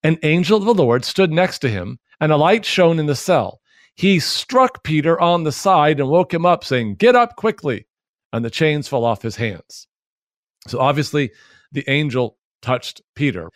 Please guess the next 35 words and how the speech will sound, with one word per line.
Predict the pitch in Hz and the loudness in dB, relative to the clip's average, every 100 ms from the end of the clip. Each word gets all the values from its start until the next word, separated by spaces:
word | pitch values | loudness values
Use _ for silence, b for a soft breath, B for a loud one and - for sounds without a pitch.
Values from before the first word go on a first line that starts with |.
| B B - | B B -2
Another | 151 208 165 | 2 2 2
one | 151 - | -2 -4
from | 143 131 | -8 -6
First | 156 160 - | -4 -4 -4
Kings | 147 143 131 | -8 -6 -8
nineteen. | 131 123 113 - 127 98 80 b b - | -6 -6 -6 -10 -8 -8 -12 b b -12
This | 120 | -8
is | 127 | -6
where | 117 123 117 | -2 -2 0
Elijah | 113 117 120 110 113 | 0 0 0 -2 -4
is | 95 | -4
running | 117 117 | -4 -2
away | 110 110 110 107 | -2 0 0 -2
from | 110 104 104 | -6 -10 -8
Queen | 120 107 | -6 -4
Jezebel, | 104 104 92 87 87 | -4 -4 -6 -10 -8
right? | 98 | -8
Running | 101 110 101 | -6 -6 -6
for | 101 | -8
his | 95 | -4
life. | 107 98 - - _ B B B B B | -4 -4 -10 -20 _ B B B B B
And | 123 120 127 | 0 0 -2
it | |
says | - 135 110 | 0 0 0
this, | 104 - 143 | -6 -4 -2
"And | 139 147 | 0 2
Elijah | 156 180 180 139 | 2 2 2 0
lay | 127 170 | 2 2
down | 139 110 127 | 2 0 -2
and | 139 | -6
slept | - 127 - | -2 -2 -2
under | 117 127 | -4 -4
a | 151 | 0
broom | 220 202 | 0 0
tree. | - | -6